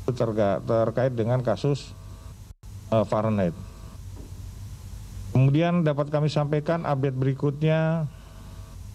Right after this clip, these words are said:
terkait platform Binomo. Seperti yang telah disampaikan dalam surat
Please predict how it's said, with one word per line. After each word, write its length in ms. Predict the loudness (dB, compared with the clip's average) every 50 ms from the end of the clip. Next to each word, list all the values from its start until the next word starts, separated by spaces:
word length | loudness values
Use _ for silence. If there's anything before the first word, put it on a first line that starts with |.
| -14 -14 -16 -16 -16 -14 -14 -12 -12 -12 -10 -4 -2
terkait 480 | -2 0 2 2 2 4 4 4 2 0 -2 -10 -16 -16 -16 -14 -14 -14 -14 -14 -14 -14 -16 -14 -16 -16 -14 -14 -14 -14 -12 -12 -12 -12 -12 -14 -14 -14 -14 -6 -2 0
platform 560 | 0 0 2 2 2 4 4 4 2 2 -2 -8 -14 -16 -16 -16 -6 0 2
Binomo. 480 | 4 4 6 4 4 4 4 2 0 -2 -8 -12 -14 -16 -14 -14 -14 -16 -16 -16 -16 -16 -16 -14 -14 -14 -14 -14 -14 -12 -10 -10 -10 -10 -10 -12 -12 -12 -12 -12 -12 -12 -12 -12 -10 -10 -10 -10 -10 -10 -10 -10 -6
Seperti 160 | 0 2 2
yang 140 | 2 2 4 4
telah 160 | 4 4 4
disampaikan 640 | 2 2 2 2 0 0 0 0 0 2 2 2 4
dalam 240 | 4 4 4 2
surat 320 | 2 2 2 2 2 0